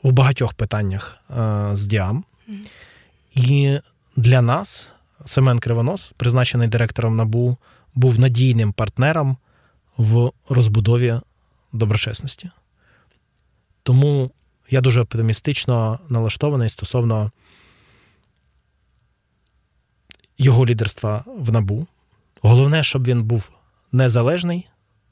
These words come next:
Speaker 1: від політичних впливів. І конкурсна процедура призначення, і умови, за яких він не може бути підданий політичному з-,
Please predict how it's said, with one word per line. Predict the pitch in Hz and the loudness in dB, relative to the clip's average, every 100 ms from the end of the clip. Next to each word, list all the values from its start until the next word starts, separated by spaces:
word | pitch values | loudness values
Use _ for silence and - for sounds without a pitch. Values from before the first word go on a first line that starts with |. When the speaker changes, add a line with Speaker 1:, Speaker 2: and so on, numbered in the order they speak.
| _ _ _ _ - | _ _ _ _ -4
Speaker 1:
від | 110 131 - - - | 0 0 -2 -14 -4
політичних | 110 110 123 - 113 - - _ _ _ | -2 0 -2 0 -2 -4 -12 _ _ _
впливів. | - - 107 95 - _ _ _ _ _ _ _ _ _ - | -6 0 0 -2 -10 _ _ _ _ _ _ _ _ _ -4
І | 156 | -2
конкурсна | - 160 139 131 139 | 0 0 0 -2 -2
процедура | 120 117 120 117 107 | -2 -2 -2 -2 -2
призначення, | 107 104 117 127 196 202 _ _ _ _ _ _ - - _ _ _ | -2 -4 -4 -4 -6 -8 _ _ _ _ _ _ -20 -20 _ _ _
і | - 165 147 - _ _ _ _ _ - - _ _ _ _ | -2 0 0 -4 _ _ _ _ _ -20 -20 _ _ _ _
умови, | 151 147 160 147 127 | 4 4 4 2 0
за | 131 | 0
яких | 127 127 135 | -2 -4 0
він | 127 | 2
не | 127 | 4
може | 135 117 | 4 0
бути | 117 117 117 110 135 _ | -2 -4 -4 -4 -6 _
підданий | - 117 113 107 | -2 0 0 0
політичному | 104 107 107 - 110 | 0 0 0 0 0
з-, | 110 123 | 2 0